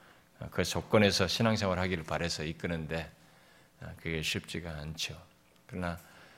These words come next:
여러분들이 멈추지 말고, 어, 마치 아이를 태중에 있다가 출산하는 것 같이 그런 오랜 시간의 어떤 과정이 거칠 수도 있기 때문에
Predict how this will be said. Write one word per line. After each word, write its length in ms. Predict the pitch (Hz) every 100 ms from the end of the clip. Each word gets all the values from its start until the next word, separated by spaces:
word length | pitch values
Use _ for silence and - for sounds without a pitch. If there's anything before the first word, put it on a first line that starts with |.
| - - -
여러분들이 360 | 104 101 98 92
멈추지 500 | 87 90 - 98 98
말고, 400 | 82 73 73 73
어, 640 | 101 123 98 85 80 82 - - - -
마치 440 | 82 - 95 80 - - - - - - _ - -
아이를 440 | - 95 98 90 85
태중에 400 | - 113 107 92
있다가 480 | 78 90 76 76 92
출산하는 600 | - 117 - 113 98 90
것 80 | 78
같이 400 | 71 - - 78 - - _ -
그런 420 | - 82 80 78 -
오랜 440 | 92 90 92 87
시간의 460 | 85 - 90 85 80
어떤 380 | 80 - 80 85 - - -
과정이 400 | - 76 82 101
거칠 320 | 85 85 -
수도 200 | 90 -
있기 220 | 80 80 82
때문에 400 | 80 76 95